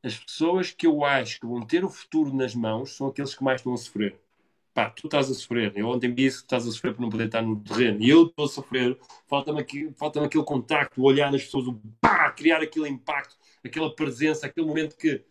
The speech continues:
mas que é, a sério, não há outro momento, é aqui e agora, mas que é amanhã. E isto está-nos a faltar. Portanto, muitos de nós vão se perder neste caminho.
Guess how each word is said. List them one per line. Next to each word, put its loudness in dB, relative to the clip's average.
mas -6
que 2
é, 0
a -8
sério, -2
não 0
há -2
outro -2
momento, 2
é 4
aqui -2
e 2
agora, 2
mas -4
que -8
é 0
amanhã. -2
E -4
isto -8
está-nos -4
a -2
faltar. -4
Portanto, -6
muitos -2
de -4
nós 0
vão -4
se -10
perder -4
neste -6
caminho. -2